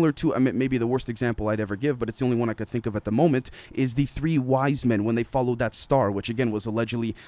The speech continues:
an energetic craft or some type of anomaly and wasn't actually obviously a star.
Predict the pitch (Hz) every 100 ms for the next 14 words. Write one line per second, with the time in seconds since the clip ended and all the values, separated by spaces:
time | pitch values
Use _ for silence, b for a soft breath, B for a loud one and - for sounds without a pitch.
0 | - 117 - 127 117 135 120 - - 123
1 | 110 117 110 120 - 120 113 107 110 117
2 | 117 117 117 110 107 113 107 107 - 107
3 | 85 107 107 113 95 - 139 117